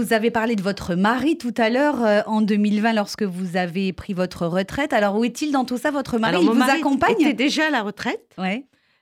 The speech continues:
Speaker 2: Donc, euh, on a fait beaucoup de choses ensemble. Mais je me suis rendu compte qu'il fallait qu'on, qu'on sorte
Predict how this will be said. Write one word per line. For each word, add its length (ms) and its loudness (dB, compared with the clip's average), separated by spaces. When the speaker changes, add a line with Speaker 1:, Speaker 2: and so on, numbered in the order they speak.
Speaker 2:
Donc, 340 -2
euh, 480 0
on 60 -2
a 100 -2
fait 140 -8
beaucoup 240 -6
de 60 -12
choses 260 -4
ensemble. 420 -8
Mais 160 2
je 140 -4
me 140 2
suis 240 -2
rendu 240 -4
compte 280 -6
qu'il 120 -6
fallait 360 0
qu'on, 480 -4
qu'on 180 -8
sorte 540 -4